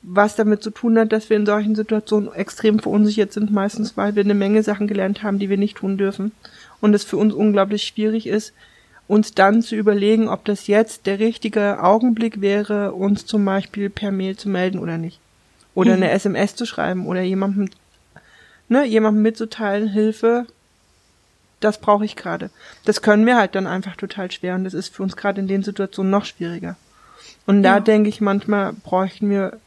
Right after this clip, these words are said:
Speaker 1: mit der Therapeutin, aber vielleicht auch mit zwei, drei anderen Menschen eigentlich andere Absprachen. Weil das, was wir haben, viel zu vage ist für uns dann in solchen Situationen.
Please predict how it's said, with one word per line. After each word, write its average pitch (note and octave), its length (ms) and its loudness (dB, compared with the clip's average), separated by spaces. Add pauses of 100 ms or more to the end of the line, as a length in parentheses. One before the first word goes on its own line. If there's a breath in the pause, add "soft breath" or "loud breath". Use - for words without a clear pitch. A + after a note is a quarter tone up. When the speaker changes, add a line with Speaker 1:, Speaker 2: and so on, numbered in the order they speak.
(340)
Speaker 1:
mit F#3+ 160 -2
der F#3+ 120 -2
Therapeutin, G3+ 680 -2
aber F#3+ 200 -2
vielleicht F#3 300 -4
auch F#3 100 -6
mit G3 160 -2
zwei, F#3 200 -2
drei F#3+ 200 -6
anderen G#3 320 2
Menschen G3+ 300 -2 (440 loud breath)
eigentlich G#3 500 2
andere G3 460 2
Absprachen. - 580 -10 (1300)
Weil G3 160 6
das, G3 200 2
was G3 160 -2
wir G3 140 -4
haben, G3 260 0
viel G#3+ 220 -2
zu G3+ 180 -8
vage F3+ 280 -4
ist F#3+ 280 -8
für - 80 -10
uns F3+ 220 -8
dann F3+ 160 -8
in F3+ 120 -8
solchen F3+ 300 -8
Situationen. F#3+ 600 -10